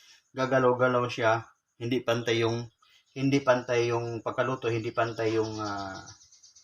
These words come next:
ano nyo, yung cake. So, medyo sa iba, sa, sa isang, sa ibang gilid, so, malalim sa ibang ta-, gilid naman, mababaw. So, hindi siya pantay.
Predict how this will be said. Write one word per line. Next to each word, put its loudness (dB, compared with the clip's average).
ano -2
nyo, 0
yung 0
cake. -4
So, -10
medyo -8
sa 2
iba, -2
sa, 2
sa -8
isang, 0
sa -16
ibang -2
gilid, 0
so, -2
malalim 2
sa -2
ibang -6
ta-, -6
gilid -2
naman, 2
mababaw. 0
So, -20
hindi -4
siya -6
pantay. -6